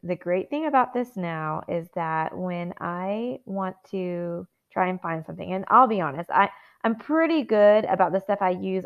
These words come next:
all the time, um, sorting it into folders. So I have content folders,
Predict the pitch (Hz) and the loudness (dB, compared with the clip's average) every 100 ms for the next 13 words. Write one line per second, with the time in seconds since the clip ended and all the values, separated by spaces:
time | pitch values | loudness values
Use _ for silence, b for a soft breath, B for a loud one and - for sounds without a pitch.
0 | - 170 175 175 185 156 156 165 196 - | 2 2 2 -4 -4 -4 -4 -4 -8 -12
1 | _ _ 190 185 185 208 185 190 190 190 | _ _ 0 0 0 2 4 4 -2 -2
2 | 180 185 165 165 180 180 180 185 165 165 | -2 -2 -2 0 2 0 0 0 2 0
3 | - 196 185 175 - 208 208 233 196 - | -2 2 2 2 -2 -4 -2 -6 -8 -4
4 | 185 180 180 170 175 | -2 0 0 0 -4